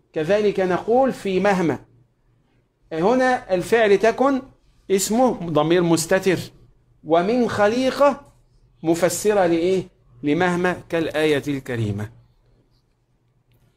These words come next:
تمام. ننتقل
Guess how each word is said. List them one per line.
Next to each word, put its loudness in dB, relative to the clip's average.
تمام. -2
ننتقل 0